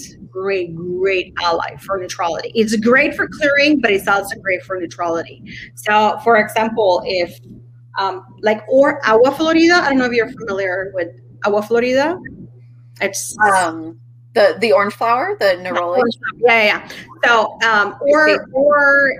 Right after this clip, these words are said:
Speaker 1: uh, yeah, or, or, or type of agua florida. It's made of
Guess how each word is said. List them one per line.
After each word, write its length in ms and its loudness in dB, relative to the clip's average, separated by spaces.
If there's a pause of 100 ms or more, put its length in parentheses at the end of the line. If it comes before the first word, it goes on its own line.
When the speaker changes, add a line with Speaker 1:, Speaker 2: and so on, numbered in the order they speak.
Speaker 1:
uh, 200 -2
yeah, 160 2 (160)
or, 160 2 (220)
or, 260 -10 (140)
or 360 -2
type 260 -4
of 200 -8
agua 280 -6
florida. 520 -4
It's 260 -10
made 240 -8
of 80 -10